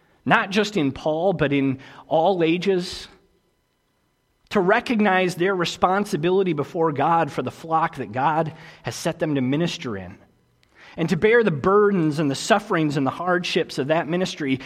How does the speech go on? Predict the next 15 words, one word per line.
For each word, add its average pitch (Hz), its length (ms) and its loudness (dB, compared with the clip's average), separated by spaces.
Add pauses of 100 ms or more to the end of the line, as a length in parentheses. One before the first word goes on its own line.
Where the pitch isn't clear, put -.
(160)
not 202 320 4
out 208 220 6
of 156 180 2 (220)
a, 143 260 2
a 143 40 -2
complaint 190 800 0
and 156 100 2
not 190 180 4
out 208 160 6
of 170 80 0
some 196 200 -2
kind 196 200 0
of 143 140 0
grueling 175 640 0
duty, 135 760 -4